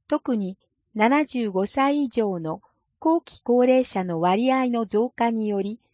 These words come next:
介護サービスなどを利用する方が増加する見込みであるため、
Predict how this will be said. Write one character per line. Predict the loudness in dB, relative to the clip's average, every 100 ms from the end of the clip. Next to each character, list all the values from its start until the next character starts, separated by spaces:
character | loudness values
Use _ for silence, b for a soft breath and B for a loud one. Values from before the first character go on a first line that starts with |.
| _ _ _ _
介 | 4 4
護 | 4 0
サ | 2 0
ー | 0
ビ | -4
ス | -4
な | -2 0
ど | 0
を | 0
利 | 0 2
用 | 2
す | 0 -4
る | -4
方 | -2 -2 -2 -2
が | -4 -6 -4
増 | 0 0
加 | 0 -2
す | -2 -4
る | -2
見 | -4 -4
込 | -2
み | 0 2
で | 2
あ | 2
る | -2
た | -4 -6
め、 | -4 -8